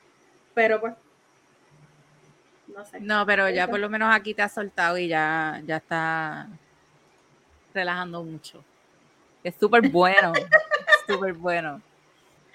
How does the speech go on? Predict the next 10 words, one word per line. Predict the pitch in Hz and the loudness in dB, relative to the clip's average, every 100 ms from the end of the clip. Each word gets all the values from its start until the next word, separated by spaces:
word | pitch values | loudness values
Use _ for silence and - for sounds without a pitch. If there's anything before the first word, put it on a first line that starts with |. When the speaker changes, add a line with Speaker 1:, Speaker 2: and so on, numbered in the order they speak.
| 571 | -2
Speaker 1:
Una | 539 440 320 269 _ _ - | 0 0 -4 -12 _ _ -4
Speaker 2:
Porque, | 185 240 277 | -2 2 2
Speaker 1:
charlatana. | 262 240 160 185 190 190 214 - | 4 2 2 -2 -2 -8 -10 -8
Speaker 2:
porque | 226 214 214 202 | -4 -2 -2 -4
poco | 202 196 | -2 -2
a | 214 | 0
poco | 240 240 233 | 0 0 -2
como | 226 202 | -2 -4
que | 190 185 | -4 -4
no, | 180 - | -4 -8